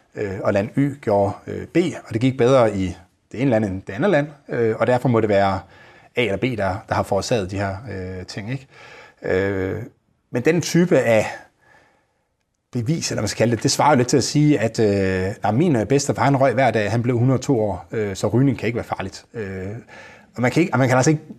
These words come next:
man kan ikke føre en diskussion, øh, som er så vigtig som corona, øh, diskussionen her,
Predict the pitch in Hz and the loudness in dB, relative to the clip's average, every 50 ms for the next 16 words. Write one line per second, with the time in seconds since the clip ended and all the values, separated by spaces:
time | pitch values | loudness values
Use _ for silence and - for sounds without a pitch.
0 | - - - - - - - - - 123 120 170 175 175 - - - 151 170 180 | -20 -20 -20 -20 -20 -20 -14 -8 -6 -2 2 2 0 0 0 0 4 4 6 6
1 | 143 120 - - - - 117 - 156 135 107 92 - - _ _ _ _ _ _ | 4 2 -2 -6 -10 -8 -6 -2 -2 -2 -2 -4 -8 -12 _ _ _ _ _ _
2 | - - 120 104 101 98 95 95 92 92 90 90 90 87 - - 107 104 120 - | -6 -2 0 2 2 2 2 0 0 -2 -2 -4 -4 -4 -4 -4 -2 0 0 2
3 | 147 131 135 131 110 98 113 104 - 113 117 123 120 110 98 - - 117 107 101 | 2 2 0 0 -2 -4 -6 -4 -4 -2 -2 0 0 -2 -2 -4 -8 -8 -8 -8
4 | 95 95 95 95 - - - - 113 107 101 95 87 104 101 | -6 -8 -8 -10 -12 -14 -12 -6 -6 -4 -4 -4 -2 -2 -2